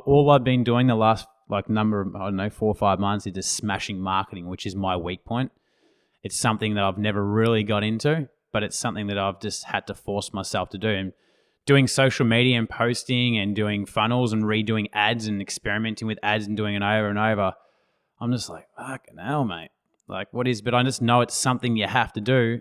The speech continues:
And yeah, it's, it's, you're so right when you go with business, you're gonna do things that you love, but you're gonna have to also do things that you hate. And it's the things that you hate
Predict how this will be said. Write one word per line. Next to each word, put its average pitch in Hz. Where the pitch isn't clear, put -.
And 110
yeah, 127
it's, -
it's, -
you're 110
so 113
right 110
when 101
you 110
go 113
with 117
business, 135
you're 117
gonna 127
do 123
things 123
that 120
you 101
love, 165
but 123
you're 113
gonna 117
have 117
to 120
also 110
do 104
things 107
that 104
you 90
hate. 117
And 120
it's 107
the 127
things 165
that 143
you 127
hate 165